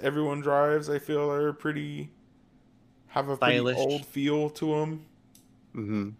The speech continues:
Speaker 1: Like, I never feel like they're in, like, in a modern car.
Speaker 2: Oh, yeah, definitely. Um, I said it earlier, but a lot of the, some of the characters remind me of, like, characters from Akira. Arthur reminds me of the,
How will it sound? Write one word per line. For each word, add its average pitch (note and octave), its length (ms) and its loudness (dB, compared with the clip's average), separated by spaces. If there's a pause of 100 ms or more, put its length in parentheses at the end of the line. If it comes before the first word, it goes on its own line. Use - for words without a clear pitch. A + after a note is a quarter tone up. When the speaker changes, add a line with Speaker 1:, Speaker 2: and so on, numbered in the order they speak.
(260)
Speaker 1:
Like, - 140 -10
I C#3 60 -2
never C#3 180 0
feel C#3+ 140 -4
like C3 120 -4
they're C#3 120 -2
in, C3 80 -2
like, B2+ 120 -6
in C3 120 -6
a B2 160 -6 (920)
modern B2+ 520 0
car. C#3+ 460 2 (920)
Speaker 2:
Oh, C3 160 6
yeah, G2 240 4
definitely. G2+ 640 -4 (1120)
Um, A2+ 280 2
I B2 60 6
said G3+ 200 6
it D#3 60 10
earlier, C3+ 420 8
but A2 220 6
a A2+ 80 6
lot A#2+ 180 8
of A2+ 60 2
the, A2 100 2 (180)
some C#3 240 0
of C3 60 4
the B2 60 2
characters B2+ 480 0
remind A2 320 2
me A2 80 2
of, G#2 120 0
like, G#2+ 140 -4
characters A2 380 -4
from G#2+ 80 -10
Akira. A2 580 -2 (140)
Arthur B2+ 560 6
reminds A2+ 360 0
me A2 180 0
of G#2 180 0
the, G2 440 0